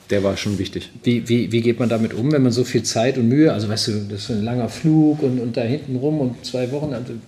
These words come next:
Speaker 2: und, und dann kommt man als Sportler zählbar, zumindest mit nichts zurück, ist... Ähm
Speaker 1: Ja, kann man so sagen. Also die, die Ausbeute war natürlich, ähm, sportlich gesehen, äh, super mau, <laughs> weil D N F ist halt irgendwie kein Ergebnis. Ähm,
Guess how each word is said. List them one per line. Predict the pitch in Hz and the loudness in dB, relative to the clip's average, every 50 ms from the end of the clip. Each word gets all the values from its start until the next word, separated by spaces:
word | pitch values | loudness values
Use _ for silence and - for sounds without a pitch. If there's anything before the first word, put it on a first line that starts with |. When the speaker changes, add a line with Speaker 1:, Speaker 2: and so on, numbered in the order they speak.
| - - | -12 -8
Speaker 2:
und, | 127 127 123 - | -6 -6 -6 -4
und | - 135 123 - | -6 -6 -4 -2
dann | 123 123 120 - | -2 -4 -2 -2
kommt | - 135 - - | -4 -4 -2 -2
man | 143 139 139 135 131 - - - - - - - - | -2 0 0 -2 -4 -6 -12 -20 -20 -20 -20 -16 -8
als | - 117 107 - | -6 -6 -6 -6
Sportler | - - - 131 143 160 151 131 113 | -4 0 2 2 2 4 2 2 0
zählbar, | - - - 151 156 180 190 185 170 127 110 113 117 120 | 0 0 4 6 6 6 6 6 4 4 2 2 0 0
zumindest | - - 143 135 135 143 147 143 131 - - | 0 0 2 4 4 4 4 2 2 2 2
mit | 139 131 127 | 0 0 4
nichts | 143 160 165 165 - - | 4 4 4 4 2 4
zurück, | - 143 127 170 208 - - | 4 6 6 6 6 4 2
ist... | 165 151 - - - 151 | 2 2 2 2 0 0
Ähm | 143 131 131 131 131 127 - - - - - - - - - _ _ _ - | -2 -4 -6 -8 -10 -10 -12 -14 -16 -18 -20 -20 -20 -20 -20 _ _ _ 0
Speaker 1:
Ja, | - 127 147 131 | 2 2 4 2
kann | - 117 | 2 2
man | 117 110 | 2 2
so | 104 107 | 4 4
sagen. | 101 113 117 117 107 98 | 4 4 4 4 4 2
Also | 95 95 95 | 2 2 2
die, | 95 98 95 95 92 92 90 | 2 2 2 4 4 2 2
die | 90 98 98 | 0 -2 -2
Ausbeute | - - - - 101 98 98 98 | -2 -4 -2 -2 -2 -2 0 -2
war | 98 | -2
natürlich, | 95 95 - - 101 101 90 - - - | -2 -2 -4 -4 -4 -4 -4 -6 -6 -6
ähm, | 92 92 95 92 92 90 92 90 87 87 | -4 -4 -4 -4 -4 -4 -4 -6 -6 -8
sportlich | - - 101 110 107 110 104 - | -4 -2 -2 -2 0 -2 -4 -4
gesehen, | 104 98 101 101 98 98 98 98 | -4 -2 -2 -2 -2 -2 -2 -4
äh, | 90 92 | -4 -4
super | 87 113 110 - 117 | -6 -6 -6 -4 -4
mau, | 107 107 117 123 123 120 - - - | -2 0 2 2 2 0 -2 -6 -14
<laughs> | - - - | -14 -8 -6
weil | 107 | -4
D | 104 98 101 104 | -2 -2 -2 -2
N | 98 | -2
F | - 104 - - | -2 -6 -6 -6
ist | 107 - - | -6 -6 -4
halt | 107 98 92 | -6 -6 -6
irgendwie | 92 98 104 95 - | -6 -6 -6 -6 -6
kein | - 113 98 | -6 -6 -6
Ergebnis. | 101 92 107 113 - 131 139 131 - - - - - - - - - - - - - - - - - | -2 0 0 0 0 0 -4 -4 -6 -10 -14 -18 -18 -18 -18 -18 -18 -18 -18 -20 -20 -20 -20 -10 -4
Ähm, | - 104 104 104 104 104 104 104 104 98 | -2 0 2 2 2 0 0 0 -2 -2